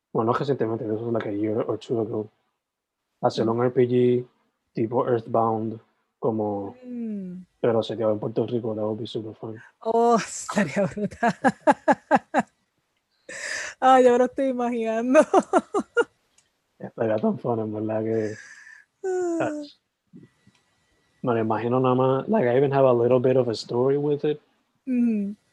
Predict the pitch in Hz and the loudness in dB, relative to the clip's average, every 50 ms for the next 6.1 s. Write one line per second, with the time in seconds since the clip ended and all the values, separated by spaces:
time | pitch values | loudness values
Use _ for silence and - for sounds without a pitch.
0 | _ _ _ _ _ _ _ _ _ _ _ _ - - 113 117 110 120 113 110 | _ _ _ _ _ _ _ _ _ _ _ _ -4 -2 -2 0 2 0 0 0
1 | - 120 113 113 110 110 107 110 113 123 143 - _ _ _ _ _ _ _ _ | 0 0 0 2 0 0 0 0 0 0 0 -2 _ _ _ _ _ _ _ _
2 | _ _ _ _ - 123 117 117 110 113 117 117 131 135 131 127 123 120 110 120 | _ _ _ _ 0 2 4 4 4 2 2 4 6 6 6 6 6 4 4 4
3 | 117 123 135 135 147 143 143 143 _ _ _ _ _ _ _ _ _ _ _ _ | 4 4 4 4 4 2 2 0 _ _ _ _ _ _ _ _ _ _ _ _
4 | _ - 127 113 - - 110 113 110 113 120 113 110 131 110 113 - 131 110 113 | _ -4 -4 -4 -2 -2 -2 -2 -2 -2 -2 -2 -2 -2 -2 -2 -4 -4 -4 -2
5 | 113 113 113 113 117 113 113 110 110 113 113 110 110 110 107 110 113 120 123 123 | -2 -2 -2 -2 -2 0 0 0 -2 -2 -2 -2 -2 -2 -2 -2 -2 -4 -6 -6
6 | 123 | -10